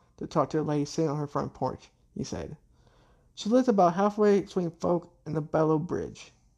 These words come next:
She told me that she saw some kind of animal go down in the field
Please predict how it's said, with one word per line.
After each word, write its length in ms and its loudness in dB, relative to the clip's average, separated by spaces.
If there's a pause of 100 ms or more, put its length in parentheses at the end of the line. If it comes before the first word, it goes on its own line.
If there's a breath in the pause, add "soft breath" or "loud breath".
(220)
She 120 -20
told 200 2
me 80 4
that 200 2
she 80 -10
saw 260 2
some 180 -4
kind 220 4
of 140 -4
animal 320 0
go 140 -2
down 380 0 (180)
in 80 -6
the 60 -2
field 380 0